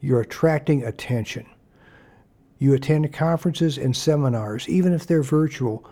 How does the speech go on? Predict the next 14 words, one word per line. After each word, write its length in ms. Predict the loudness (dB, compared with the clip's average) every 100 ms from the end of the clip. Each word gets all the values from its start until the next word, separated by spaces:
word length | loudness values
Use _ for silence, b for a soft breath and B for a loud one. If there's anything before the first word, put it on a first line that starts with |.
| -2
You 180 | 2 2
write 320 | 2 2 2
about 320 | 0 -2 0
what 220 | -2 -2
you 160 | 0 0
want 220 | 0 -2
to 60 | -2
be 200 | 0 0
doing. 400 | 0 0 -4 -12 b b 0
You 120 | 2
produce 440 | 2 2 2 2
insightful 640 | -2 -2 2 2 0 -2 0
white 300 | 2 0 -2
papers. 500 | -6 -6 -8 -14